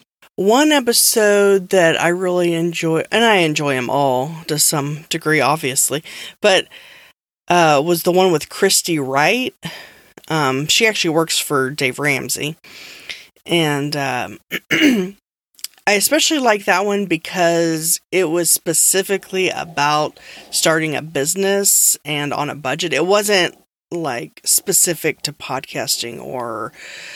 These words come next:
it wasn't a specific niche. It was kinda more broad or general, but about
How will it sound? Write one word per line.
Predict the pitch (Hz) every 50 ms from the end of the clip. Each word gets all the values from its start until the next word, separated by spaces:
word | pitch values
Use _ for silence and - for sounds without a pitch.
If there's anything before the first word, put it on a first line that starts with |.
| - - - - - -
it | - 208 196
wasn't | 196 196 180 180 160 143
a | 139
specific | - - - - - 160 - - -
niche. | 143 151 147 135 135 -
It | 143 135
was | 139 - -
kinda | - - 165 151
more | 143 139 123 - - - - _
broad | - 123 120 139 143 143
or | 143 131
general, | 147 - - 147 135 151 160 165 160 160 160
but | 165 147 135
about | 131 147 147 143 135 131 131 123